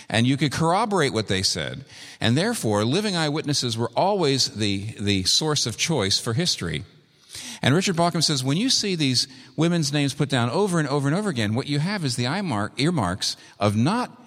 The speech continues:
legend, but f-, history. These are footnotes.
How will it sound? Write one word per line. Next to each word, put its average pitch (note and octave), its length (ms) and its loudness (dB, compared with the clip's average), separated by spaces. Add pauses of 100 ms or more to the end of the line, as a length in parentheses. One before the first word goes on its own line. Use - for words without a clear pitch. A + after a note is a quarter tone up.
(140)
legend, F#2+ 580 2 (1600)
but C#3 180 2 (320)
f-, - 280 -16
history. F#3+ 520 0 (580)
These F3+ 180 2
are E3 80 2
footnotes. - 1040 -2